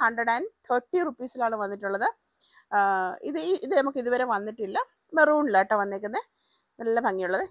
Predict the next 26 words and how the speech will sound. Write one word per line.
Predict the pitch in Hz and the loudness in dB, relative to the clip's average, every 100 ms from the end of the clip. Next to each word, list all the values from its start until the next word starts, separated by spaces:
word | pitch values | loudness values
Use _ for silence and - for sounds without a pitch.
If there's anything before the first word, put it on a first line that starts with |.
| 240 | -10
ഇത് | 240 | -10
ഇതിൻ്റെ | 233 233 | -2 0
ഉൾവശമാണ്, | 226 220 233 262 208 214 | 0 -4 -4 -2 -2 -2
ഇത് | 233 208 | -6 -8
ഇതിൻ്റെ | 208 208 | -8 -6
നല്ല | 180 185 | -4 -4
വശം. | 208 - 587 - | -6 -10 -14 -4
അപ്പൊ | 226 | -2
അജ്രക്കാന്ന് | 208 233 233 226 254 | -2 -4 0 0 0
നിങ്ങൾക്ക് | 247 240 | 0 0
അറിയാം. | 233 269 523 _ _ _ - 220 | 2 0 -2 _ _ _ -4 0
ആ, | 214 214 226 - | 2 2 -2 -8
നമ്മൾ | 226 214 220 | -8 -6 -4
മസ്റ്റായിട്ടും | 220 - 269 254 285 269 | -4 -2 2 2 2 2
colour | 226 226 | 2 4
card | 240 233 | 4 4
ഒരു | 226 233 | 0 2
പ്രാവശ്യം | 220 240 427 302 | 2 2 -2 -2
യൂസ് | 214 - | -2 -4
ചെയ്യണം. | 214 202 370 | -8 -6 -6
നല്ല | 294 247 277 | -8 -6 -2
ഭംഗിയുള്ള | 240 226 254 214 226 | 0 0 -2 0 0
ഒരു | 269 180 | -2 -10
design, | - 170 - _ _ _ _ _ - | -10 -12 -12 _ _ _ _ _ -4
ഒരു | 208 208 202 220 _ _ _ _ 202 - | 0 0 0 -6 _ _ _ _ -12 -2
circle-ും | 233 220 - 214 202 | 0 0 0 0 0